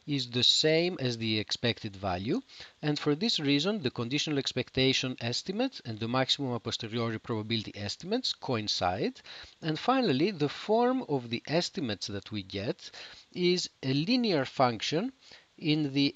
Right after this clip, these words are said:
xi's. And this linearity is a very convenient property to have because it allows further analysis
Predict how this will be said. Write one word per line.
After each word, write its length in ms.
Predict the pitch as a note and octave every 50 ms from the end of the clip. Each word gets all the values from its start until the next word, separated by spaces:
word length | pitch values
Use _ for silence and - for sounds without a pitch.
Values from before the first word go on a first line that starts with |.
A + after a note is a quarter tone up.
| - _ _ -
xi's. 1000 | C#3 D3 - - - - - - - A2 G2 F2 D#2 - - - - - - - - _ _ _ _ _ _ _ _ _ - - - - - - - _ _ _ _ _ _ _ _ _ _ _ _ -
And 200 | D#3 D#3+ E3 E3
this 240 | F#3 B3 A#3 -
linearity 920 | G#3 F#3+ F3 D#3+ D3+ E3 F3+ G3 G3+ G#3+ A3 - A3+ G#3+ - C#3+ C#3+ D3 D3+
is 160 | D#3 D#3+ - - D3
a 80 | C3+
very 260 | B2 B2+ B2+ B2 B2
convenient 760 | A#2+ - - A#2+ A#2 G#2+ G#2+ A#2 A2+ A2 A2 G#2+ G#2+ G#2 - -
property 460 | - A2+ A2 - - G2 - - F#2+
to 120 | - A2+ G#2+
have 460 | - - F3+ F#3 G3 G3+ G3+ F#3+ C#3+
because 440 | C3+ - - B2+ A#2 A#2 A#2 A2 A#2+
it 160 | A2+ - -
allows 520 | A2 A2 A2+ A#2 A#2+ A#2+ A#2+ A#2 A2+ -
further 480 | - - - B2 A#2+ A#2+ A#2 A#2 G#2+ G#2+
analysis 760 | G#2+ G#2 G#2+ A2+ A#2 A#2 G#2+ G2+ - - G#2 A#2 D3+ -